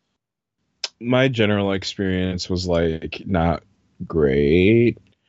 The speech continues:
Um, I wish I had, if I had actually was able to partake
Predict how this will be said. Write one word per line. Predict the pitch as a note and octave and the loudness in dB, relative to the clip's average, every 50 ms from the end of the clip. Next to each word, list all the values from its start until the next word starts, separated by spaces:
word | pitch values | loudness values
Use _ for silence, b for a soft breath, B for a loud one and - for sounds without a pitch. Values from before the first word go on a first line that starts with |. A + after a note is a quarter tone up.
| b b b b b b b - | b b b b b b b -8
Um, | - G2 G2 F#2 F#2 F#2 F#2 F#2 - | -4 -2 -2 0 0 -2 -4 -6 -6
I | - G2+ G#2+ G#2+ | -4 -2 0 2
wish | A2 A#2 B2 B2+ B2 - | 2 2 2 2 2 2
I | A#2 A2 | 2 2
had, | G#2 A2 G#2 F#2+ G#2+ - | 2 2 0 -2 -4 -4
if | - A2+ A2 - | -4 -2 0 2
I | A#2+ A2+ | 2 2
had | A#2+ A2+ | 2 2
actually | A2+ A2 G#2+ - - A2 G#2 G2+ | 0 0 -2 -2 -6 -6 -6 -6
was | G#2 G#2 G#2+ G2+ G2 G#2+ | -6 -6 -8 -6 -2 -2
able | G#2 G2 G#2 G#2 F#2+ | -2 -2 -2 -4 -6
to | - - G#2 G2 G2 G2 F#2+ | -6 -6 -6 -4 -4 -4 -4
partake | F#2+ - G2+ G2 F#2 - A2+ A2+ A#2+ C3 B2+ - - | -2 0 -2 -2 0 0 0 0 0 0 -4 -10 -18